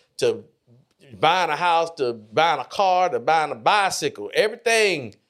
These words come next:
everything is a process. Everything. You can't bypass it. You just can't.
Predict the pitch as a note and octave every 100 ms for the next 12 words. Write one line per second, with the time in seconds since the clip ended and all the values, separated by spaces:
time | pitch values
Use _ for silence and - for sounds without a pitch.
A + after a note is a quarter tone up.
0 | _ - G#3+ B3 A#3 G#3+ G3+ G#3 C#4 D4+
1 | A#3 A2+ - - - _ - C#4+ F4 E4+
2 | C3 F2 C2+ _ _ _ _ _ _ _
3 | _ _ _ C3+ F#3+ C4+ A#3+ F#3+ C4+ D#4
4 | D3+ E2+ - - _ _ _ _ _ _
5 | _ _ _ _ _ _ _ - F3+ G#3+
6 | B3+ - D4+ B3 A2